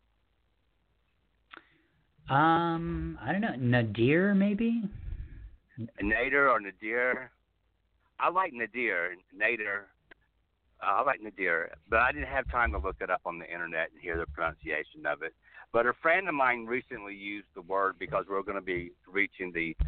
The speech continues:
Speaker 2: winter solstice, and she used the word Nadir. Well, she, in an email,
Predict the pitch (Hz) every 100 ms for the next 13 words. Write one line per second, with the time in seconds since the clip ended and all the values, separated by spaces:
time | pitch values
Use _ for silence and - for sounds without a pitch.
0 | - - 104 104 170 - 135 127 - 87
1 | 87 _ - - - - 92 87 - 98
2 | 101 104 101 98 90 92 85 87 78 113
3 | 101 87 87 - - 113 104 127 131 135
4 | 131 156 156 123 98